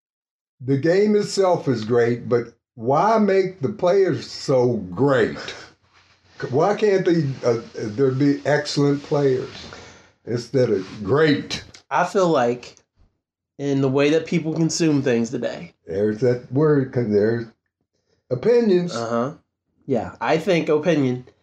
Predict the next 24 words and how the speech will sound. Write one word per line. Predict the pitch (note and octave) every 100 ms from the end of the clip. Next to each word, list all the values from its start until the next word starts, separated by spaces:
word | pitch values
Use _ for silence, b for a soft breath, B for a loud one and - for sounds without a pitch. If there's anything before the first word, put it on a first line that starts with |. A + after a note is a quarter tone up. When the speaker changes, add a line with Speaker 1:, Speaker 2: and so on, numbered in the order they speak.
| b b b _ -
Speaker 2:
I | E3+
think | F3+ F#3 D#3+
because | D#3+ D3+ D3 C3
attention | B2 C#3+ C3+ D#3+
spans | C#3 D#3+ D3+
are | D3+
shorter, | D3 D#3 D#3 E3 E3+ - _ _ _ -
I | B2+
feel | - C3+
like | C3 B2 - _ _ _ _ _ -
they | C#3
may | C3 C3+ C#3 C3+
be | C3+
trying | C3 D3 C3+ C3+
to | C3 C3
get | C#3 B2+
more | B2+ C3+ C#3
out | C3+ C3+ A#2+
in | B2+
a |
quicker | - C#3 B2+
time | B2 C3+ B2 C3+ C#3+
frame, | D3+ D3+ D3+
where | C3+ B2